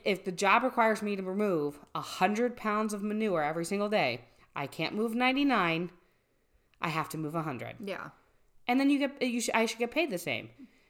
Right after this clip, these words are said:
Speaker 1: The same thing, but e-, equality is what it's called.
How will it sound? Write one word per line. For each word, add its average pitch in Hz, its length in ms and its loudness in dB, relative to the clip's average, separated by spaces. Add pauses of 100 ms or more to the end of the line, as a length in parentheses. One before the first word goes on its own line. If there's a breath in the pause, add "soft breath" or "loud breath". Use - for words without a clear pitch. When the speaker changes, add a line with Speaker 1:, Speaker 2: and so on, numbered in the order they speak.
(260 loud breath)
Speaker 1:
The 220 100 4
same 269 360 2
thing, 240 260 0
but 190 180 2
e-, - 180 -4 (260)
equality 226 720 4
is 190 120 0
what 196 120 2
it's 175 140 -2
called. 135 440 0